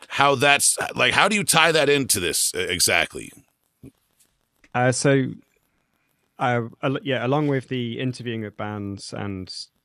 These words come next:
Speaker 2: um, commissioning illustrations to kind of, uh, accompany those interviews, uh, I've always wanted to kind of tie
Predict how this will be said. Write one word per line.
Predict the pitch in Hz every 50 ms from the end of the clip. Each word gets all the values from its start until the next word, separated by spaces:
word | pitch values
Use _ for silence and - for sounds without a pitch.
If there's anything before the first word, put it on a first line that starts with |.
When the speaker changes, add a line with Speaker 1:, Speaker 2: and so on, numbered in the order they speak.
| _ _ _ _
Speaker 2:
um, | - 101 101 98 95 95 95 92 90 - - - _
commissioning | - - 117 110 - - - 104 101
illustrations | 101 101 101 98 - - 107 101 101 - - 127 123 120 120 -
to | - - 110 98 95
kind | - 98 104 _
of, | 95 87 -
uh, | - - 101 - -
accompany | - 113 - - 117 107 104 110 104 98 95 92 -
those | 98 98 98 95 92 90 92 92 - - - - - _
interviews, | - 104 104 107 - 104 98 98 92 92 92 90 90 - - - _ _ _ _ _ _ _ _ _ _ _ _ _ _
uh, | - 113 107 104 104 107 -
I've | - 117 113 101
always | 127 127 127 127 127 120 -
wanted | - 127 123 120 - - 117 107 _
to | - - 120 110 104
kind | - - 123 113
of | 104 98
tie | - - - 113 113 110 107 104